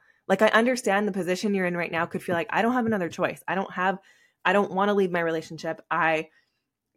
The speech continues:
don't have an exit plan for my job. So I feel like I have to love it to feel better about it. And, like, I don't have enough money to live in the house I really want. So I feel like I'm stuck here and I just find gratitude. Like, thank God I at least have a house."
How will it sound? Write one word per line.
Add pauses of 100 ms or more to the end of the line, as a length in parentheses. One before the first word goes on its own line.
(200)
don't
have
an
exit
plan
for
my
job.
So
I
feel
like
I
have
to
love
it
to
feel
better
about
it. (460)
And, (500)
like,
I
don't
have
enough
money
to
live
in
the
house
I
really
want. (100)
So
I
feel
like
I'm
stuck
here
and
I
just
find
gratitude.
Like,
thank
God
I
at
least
have
a
house."